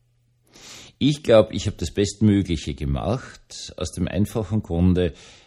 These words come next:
weil was geschehen muss. Es muss wirklich was geschehen.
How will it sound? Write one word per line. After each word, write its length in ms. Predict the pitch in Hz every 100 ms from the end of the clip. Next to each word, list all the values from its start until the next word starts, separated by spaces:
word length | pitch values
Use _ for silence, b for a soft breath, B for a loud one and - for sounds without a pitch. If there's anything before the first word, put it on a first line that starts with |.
| B _
weil 200 | 80 76
was 160 | 82 -
geschehen 400 | 90 87 87 90
muss. 460 | 73 65 - - - _ _ _ _ _ _
Es 120 | - -
muss 180 | 90
wirklich 340 | 113 123 98 73
was 160 | 71
geschehen. 480 | - 69 67 64 55